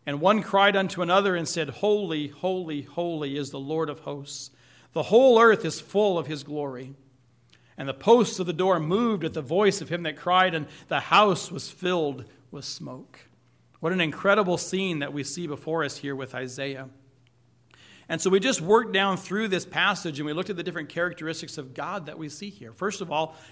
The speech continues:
he saw the Lord. He saw God in his deity, his divinity, that he is God. The words Adonai appear here regularly, and Jehovah Saba, the Lord of hosts. God is the Lord, not just a Lord, but the Lord, the ruler, the,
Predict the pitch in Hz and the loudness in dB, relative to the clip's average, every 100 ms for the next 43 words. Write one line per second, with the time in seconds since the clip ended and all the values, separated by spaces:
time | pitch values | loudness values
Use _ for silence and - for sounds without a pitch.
0 | - 180 - 202 170 156 190 - - - | -6 -4 0 0 0 -4 -4 -6 -12 -14
1 | - - - - _ 151 - 196 175 196 | -12 -12 -14 -20 _ -10 2 2 6 6
2 | 220 196 165 117 196 226 226 170 165 165 | 6 4 -2 -2 0 0 0 -4 -2 -2
3 | 160 156 170 214 - 135 143 131 196 170 | -4 -4 -4 -4 -6 -8 -6 -4 0 0
4 | 131 147 214 120 131 - - - - - | 0 -2 -2 -4 -10 -18 -20 -20 -20 -10
5 | 160 180 196 185 202 247 208 190 175 - | 0 4 4 6 6 6 4 0 -2 -4
6 | 185 175 147 156 185 208 190 180 151 143 | -6 -6 -6 -2 0 0 -2 -4 -4 -4
7 | 151 185 220 190 - 202 220 170 156 160 | -2 -2 -2 -4 0 0 2 0 -4 -2
8 | 196 202 156 170 196 151 - - - - | -2 -2 -4 -4 -4 -6 -10 -12 -12 -16
9 | - _ _ - - 165 196 220 202 190 | -20 _ _ -20 -4 4 6 6 6 4
10 | 151 175 156 202 220 147 156 196 196 - | 0 -2 2 4 4 2 2 0 2 -2
11 | 185 202 202 170 165 165 151 131 202 240 | 2 2 2 0 0 -2 -4 -4 -2 0
12 | 196 147 135 147 151 185 262 240 165 143 | -2 -4 -4 -6 -4 0 2 2 0 -2
13 | 156 | -4